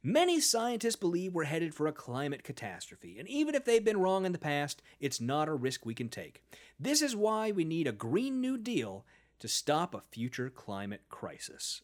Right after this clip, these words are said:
And this is where we get the John Bircher screeching,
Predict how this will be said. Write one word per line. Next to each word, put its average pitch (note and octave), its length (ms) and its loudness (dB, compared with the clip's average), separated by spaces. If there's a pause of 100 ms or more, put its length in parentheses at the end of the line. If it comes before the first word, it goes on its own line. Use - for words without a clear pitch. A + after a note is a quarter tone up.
(120)
And C3 180 -2
this D#4 420 6
is D3 160 0
where B2+ 300 2
we A#2 140 -4
get G#2+ 320 -4 (380)
the D3 100 4
John D3 360 4
Bircher A#2+ 640 0
screeching, B2 680 2